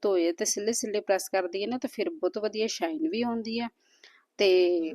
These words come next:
ਔਰ ਛੇਤੀ ਪ੍ਰੈਸ ਹੋ ਜਾਂਦੇ ਆ। ਪਰ ਕਈ ਵਾਰੀ ਇਸ ਤਰ੍ਹਾਂ ਹੁੰਦਾ ਵੀ ਉਸ ਟਾਈਮ ਨਹੀਂ ਹੁੰਦਾ ਗਾ ਜਾਂ ਥੱਕ ਜਾਂਦੇ ਆ, ਤੇ ਇਸ ਕਰਕੇ ਉਸ ਟਾਈਮ ਨਹੀਂ ਵੀ ਕਰ ਹੁੰਦੇ ਨਾ। ਵੈਸੇ ਕਈ ਵਾਰੀ ਤਾਂ ਮੇਰਾ ਇਹ ਹੁੰਦਾ ਵੀ ਮੈਂ ਉਦੋਂ ਹੀ ਕਰ ਦਿੰਦੀ ਹੁੰਦੀ ਹਾਂ, ਫਿਰ ਬਹੁਤ ਜਲਦੀ ਕਾਟਨ ਦੇ ਕੱਪੜੇ ਜਿਹੜੇ ਪ੍ਰੈਸ ਹੋ ਜਾਂਦੇ ਆ।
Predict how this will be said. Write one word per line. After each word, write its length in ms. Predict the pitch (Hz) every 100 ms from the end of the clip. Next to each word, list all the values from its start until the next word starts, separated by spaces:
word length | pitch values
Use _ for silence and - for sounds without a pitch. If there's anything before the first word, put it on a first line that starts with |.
| -
ਔਰ 420 | 175 165 170 160
ਛੇਤੀ 340 | 160 226 - 247
ਪ੍ਰੈਸ 320 | 202 190 185
ਹੋ 100 | 170
ਜਾਂਦੇ 380 | 156 151 - 156
ਆ। 40 | - _ _ -
ਪਰ 120 | 202
ਕਈ 240 | 220 220
ਵਾਰੀ 200 | 214 214
ਇਸ 140 | 196 -
ਤਰ੍ਹਾਂ 200 | 202 202
ਹੁੰਦਾ 220 | 202 190
ਵੀ 140 | 190
ਉਸ 140 | 185 -
ਟਾਈਮ 240 | 180 180
ਨਹੀਂ 220 | 196 214
ਹੁੰਦਾ 260 | 208 170 175
ਗਾ 140 | 180
ਜਾਂ 120 | 175 175
ਥੱਕ 280 | - 156 208
ਜਾਂਦੇ 420 | 214 202 180 165
ਆ, 120 | 165 - - - - _
ਤੇ 100 | 190
ਇਸ 120 | 185
ਕਰਕੇ 640 | - 175 160 180 175 170 - _ _ 180
ਉਸ 240 | 190 -
ਟਾਈਮ 240 | 180 170
ਨਹੀਂ 240 | 175 165 190
ਵੀ 80 | 226
ਕਰ 260 | 180 156
ਹੁੰਦੇ 380 | 147 147 131 147
ਨਾ। 120 | 196 - _ _ -
ਵੈਸੇ 240 | 170 190
ਕਈ 180 | 185 180
ਵਾਰੀ 200 | 196 185
ਤਾਂ 100 | 190
ਮੇਰਾ 180 | 185 180
ਇਹ 280 | 165 185
ਹੁੰਦਾ 260 | 190 330 170
ਵੀ 100 | 190
ਮੈਂ 160 | 190 175
ਉਦੋਂ 220 | 330 202
ਹੀ 40 |
ਕਰ 180 | 214 170
ਦਿੰਦੀ 300 | 262 - 320
ਹੁੰਦੀ 280 | 330 311 302
ਹਾਂ, 60 | - - - -
ਫਿਰ 160 | 220 190
ਬਹੁਤ 400 | 175 156 190 185
ਜਲਦੀ 260 | 185 180
ਕਾਟਨ 340 | 180 165 170 165
ਦੇ 80 |
ਕੱਪੜੇ 340 | 165 151 - 151
ਜਿਹੜੇ 180 | 156 190
ਪ੍ਰੈਸ 380 | - 156 -
ਹੋ 120 | 160 156
ਜਾਂਦੇ 340 | - -
ਆ। 40 | 151